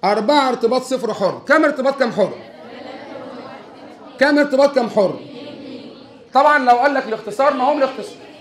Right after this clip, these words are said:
اتنين اتنين، آسف. لو قال لك الاختصار إيه إكس فور، إيه إكس ثري إي،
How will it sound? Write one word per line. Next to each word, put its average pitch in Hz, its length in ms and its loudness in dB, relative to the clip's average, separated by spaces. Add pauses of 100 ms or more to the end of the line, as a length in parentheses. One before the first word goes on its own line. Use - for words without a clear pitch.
(340)
اتنين 208 260 -4
اتنين، 202 300 -2
آسف. 151 280 -8 (580)
لو 190 100 2
قال 277 160 4
لك 302 120 4
الاختصار 240 580 2 (100)
إيه 208 200 2
إكس - 180 -6
فور، 247 320 0 (320)
إيه 202 220 2
إكس 226 160 -2
ثري 214 220 -6
إي، 254 400 -6